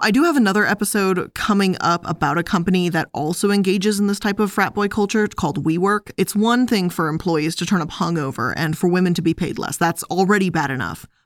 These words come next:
But some of these claims are almost an insult to even frat boys.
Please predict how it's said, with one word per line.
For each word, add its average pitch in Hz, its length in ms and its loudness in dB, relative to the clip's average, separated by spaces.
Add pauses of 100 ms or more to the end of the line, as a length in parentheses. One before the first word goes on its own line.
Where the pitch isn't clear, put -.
But 190 240 0
some 254 220 0
of 330 80 2
these 302 160 4
claims 190 460 0
are - 180 -4
almost 302 320 2
an 233 80 4
insult 190 360 0
to - 100 -4
even 285 220 0
frat - 340 0
boys. 67 480 -8